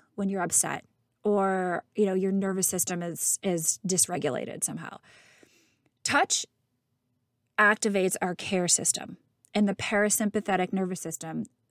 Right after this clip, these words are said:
to help us calm down and feel comforted and safe. For all you moms out there, think about how a baby responds to being cuddled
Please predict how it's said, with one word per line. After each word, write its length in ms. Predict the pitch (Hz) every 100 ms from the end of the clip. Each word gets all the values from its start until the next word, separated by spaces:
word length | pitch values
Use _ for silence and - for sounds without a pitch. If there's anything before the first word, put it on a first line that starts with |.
| _ _ _ - 220
to 180 | - 220
help 380 | 190 - 233 247
us 180 | 196 -
calm 360 | - 190 180
down 340 | 180 147 147 151
and 140 | 175
feel 180 | - 170
comforted 640 | - - 202 180 175 143 -
and 120 | 175
safe. 360 | - - - _ _ _ _ _ _ _ _ _ _
For 180 | _ 240 -
all 220 | 254 277
you 120 | 302
moms 280 | 247 226 220
out 140 | 196
there, 380 | 185 175 170 175 -
think 260 | - 254 277
about 180 | 320 294
how 200 | 240 226
a 40 |
baby 360 | 196 180 180 185
responds 580 | 180 - 170 165 160 -
to 100 | 180
being 220 | 185 180
cuddled 440 | - 180 - -